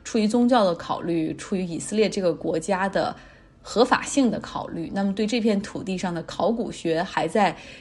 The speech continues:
极大的投入人力和物力。这个系列有我们很多关注的东西哈，以色列、圣经以及考古学，所以我们继续请出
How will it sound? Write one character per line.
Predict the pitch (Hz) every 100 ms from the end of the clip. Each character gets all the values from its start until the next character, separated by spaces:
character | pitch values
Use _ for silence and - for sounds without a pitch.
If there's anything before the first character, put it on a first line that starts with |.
| -
极 | - 185
大 | 247 226
的 | 180
投 | 170 - 170 165
入 | 202 214 160 - -
人 | 180 156 175
力 | 214
和 | 170 -
物 | 160 208 156
力。 | - - - - - - -
这 | - 339
个 | 247
系 | - 226
列 | 208 185 - -
有 | 190
我 | 208
们 | 170
很 | 196 175
多 | 143 190
关 | 190 220 220
注 | 214
的 | 156
东 | 165 180
西 | 190 170
哈， | 165 -
以 | 165
色 | 170 -
列、 | 208 202 -
圣 | - 240 185
经 | 165 196 196
以 | 165
及 | 160
考 | 170 - 165
古 | 180 -
学， | - - -
所 | -
以 | 170
我 |
们 | 160
继 | 233
续 | 220
请 | 214 170
出 | 147 190